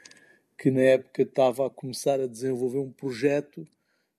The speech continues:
com a Fundação Oriente. E, portanto, o convite era que eu fosse a Goa, não é? E escrevesse aquilo que eu quisesse. Ah, partiu de um equívoco, porque o André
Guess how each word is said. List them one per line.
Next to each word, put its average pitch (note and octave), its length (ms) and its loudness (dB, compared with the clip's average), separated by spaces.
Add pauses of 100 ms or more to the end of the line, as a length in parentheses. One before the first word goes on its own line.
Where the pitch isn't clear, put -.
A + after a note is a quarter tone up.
(180)
com C#3+ 260 -8
a C3 60 -14
Fundação C#3+ 460 -12
Oriente. B2+ 500 -10
E, - 20 -20
portanto, A2 540 -18
o G#2+ 40 -18
convite B2 460 -10
era C#3 160 -4
que - 180 -8
eu C#3 80 -2
fosse C3 640 -4 (340)
a A2+ 40 -12
Goa, D#3 500 -2
não A#2 180 -14
é? G3 40 -14 (720)
E C3 120 -8
escrevesse B2+ 580 -6
aquilo F3 180 -8
que - 80 -10
eu G#3 60 -2
quisesse. F3+ 580 -6 (600)
Ah, C3 500 2 (120)
partiu E3+ 320 2
de F#3+ 80 -2
um G3+ 60 2
equívoco, E3+ 680 -8
porque C#3 220 -10 (920)
o C#3 80 -2
André C3 600 0